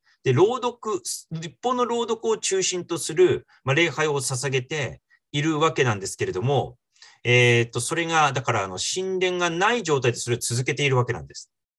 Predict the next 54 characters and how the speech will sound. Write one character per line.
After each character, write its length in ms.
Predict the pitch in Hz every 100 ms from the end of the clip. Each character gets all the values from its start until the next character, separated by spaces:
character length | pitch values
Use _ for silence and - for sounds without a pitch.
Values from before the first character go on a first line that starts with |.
| _ _ _ _ _ _ _ _ -
で、 100 | 190
私 380 | 202 - 285 -
た 100 | 190
ち 140 | -
キ 140 | -
リ 100 | 165
ス 80 | 165
ト 100 | 160
者 160 | 151 120
は 80 | 80
で 80 |
す 140 | 73 120
ね、 120 | 143
こ 120 | 165
の 80 | 160
こ 100 | 160
と 100 | 110
を 40 |
そ 160 | 101 -
の 80 | 180
ま 100 | 185
ま 120 | 185
信 200 | - 180
じ 140 | -
て 80 | 127
い 100 | 117
て、 220 | - 127 - - -
神 360 | - 349 330
の 180 | 294 208
子 220 | - 156
キ 180 | - 180
リ 140 | 185
ス 100 | 190
ト 140 | - 185
ご 140 | 180
自 100 | 196
身 320 | 247 - 160
が 240 | 107 87 - _ _ _ _ _ _
血 200 | - 185
を 100 | 190
流 200 | 196 190
さ 100 | 185
れ 80 | 180
た 100 | 151
こ 80 | 127
と 80 | 123
に 100 | 113
よ 100 | 98
っ 20 |
て、 300 | - 175 139
動 280 | 113 165 185
物 240 | 196 214
で 100 | 240
も、 320 | 247 151 120